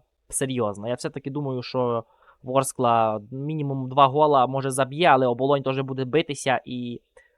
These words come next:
тут матч, навірно, даже може піти на нічию. Завтра в тринадцять нуль нуль дана, дана гра буде.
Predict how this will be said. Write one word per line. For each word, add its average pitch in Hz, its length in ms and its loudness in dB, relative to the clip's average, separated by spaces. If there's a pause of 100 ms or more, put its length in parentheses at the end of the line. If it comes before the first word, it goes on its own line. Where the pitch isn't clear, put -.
(100)
тут 170 160 -8 (120)
матч, - 180 4
навірно, 151 320 2
даже 143 200 0
може 143 320 -2
піти 135 240 -6
на 127 100 -4
нічию. 120 480 -8 (680)
Завтра 139 520 2
в 139 60 -4
тринадцять 143 380 -4
нуль 139 140 -4
нуль 175 320 -4 (180)
дана, 123 420 -4
дана 131 500 0
гра 127 240 2
буде. 104 320 -10